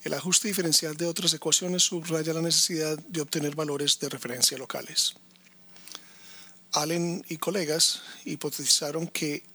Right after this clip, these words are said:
eh, un ventilador pequeño de turbina podría permitir a los rescatadores adherirse de manera más adecuada a las guías clínicas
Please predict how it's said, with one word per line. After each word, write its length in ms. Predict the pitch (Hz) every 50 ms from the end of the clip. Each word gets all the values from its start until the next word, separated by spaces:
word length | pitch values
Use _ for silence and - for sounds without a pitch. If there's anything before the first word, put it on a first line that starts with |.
| _ _ - -
eh, 280 | 156 147 143 139 143 -
un 160 | 170 180 190
ventilador 500 | 202 190 175 165 - 165 160 151 151 147
pequeño 460 | - 170 165 - 196 185 160 135 113 110 123 160
de 180 | 143 131 127
turbina 440 | - - 139 139 139 143 143 156 160
podría 400 | 160 - 151 139 139 143 151 156
permitir 540 | - 165 147 143 135 - - 147 143 - - - - - - - - - -
a 80 | 170
los 160 | 160 156 151 151
rescatadores 760 | 147 143 - - - - - 143 143 147 147 170 175 - - -
adherirse 520 | 170 147 143 147 160 175 170 - - 180
de 60 | 170
manera 300 | 156 147 147 143 139 151
más 240 | 151 156 160 156 -
adecuada 500 | 170 156 151 - - 156 147 147 151 151 - 254 - -
a 80 | 165 151
las 180 | 139 135 135
guías 220 | 139 143 143 147 -
clínicas 480 | 175 165 165 165 - 175 165 165 -